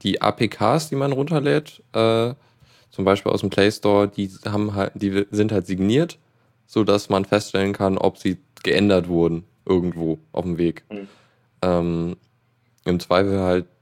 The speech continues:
Speaker 1: bei der direkten Übertragung, obwohl das schwer werden könnte, weil ich hoffe mal, dass das, äh, S S L verschlüsselt ist dann, die Übertragung der Apps. Oder vielleicht auch nicht, weil sie auf die Signatur, äh, vertrauen. Jedenfalls ist es möglich,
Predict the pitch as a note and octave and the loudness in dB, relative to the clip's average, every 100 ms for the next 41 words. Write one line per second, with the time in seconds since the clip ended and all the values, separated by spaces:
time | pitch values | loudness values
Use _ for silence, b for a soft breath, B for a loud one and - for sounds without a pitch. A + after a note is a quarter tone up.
0 | _ - F#2 F#2+ F#2+ F2 F#2+ A2+ - F#2 | _ 0 2 2 0 2 0 -2 -2 -2
1 | G2 - G#2+ A#2+ G2 F#2 G2 G2 - G#2 | 0 2 0 2 0 0 2 2 0 0
2 | G2+ G2 G2 F#2+ F#2+ F2+ F2 F2 F2 - | 2 0 -2 -4 -2 -2 0 0 -2 -6
3 | - - - G2+ G2+ F2 F2 F2 E2+ - | -12 -6 -2 0 0 2 2 4 2 -2
4 | E2+ - - - E2+ E2+ - F2 - F#2 | -4 -4 -14 -4 0 0 -2 -4 0 0
5 | F#2 F#2+ G2 F#2 F#2+ F2+ - F#2 F2+ - | 0 -2 -2 0 0 -2 0 -2 -2 -4
6 | - D#2+ E2+ - F2 F2+ E2+ F2 - _ | -6 -2 -2 0 -2 0 -2 -2 -6 _
7 | _ - F#2 - - B B B B B | _ -6 -6 -6 -14 B B B B B
8 | B B - F2+ - F2+ - F#2+ A#2 - | B B -6 -4 0 0 0 -2 -2 0
9 | G2 F#2 F#2+ F#2+ - F2+ F2 F2+ F2 - | 0 2 2 0 -2 -4 -2 -2 -2 0
10 | A#2 B2+ - A2+ A2+ A#2+ - - A2+ B2 | 0 2 0 0 0 -4 -4 -2 0 -2
11 | B2+ G#2+ A2 A2 A2 - A2+ A2 A2 C3+ | -2 0 2 2 0 -2 -4 -2 0 0
12 | D#3 A#2 A2+ D#3 - | 0 -2 -2 -4 -12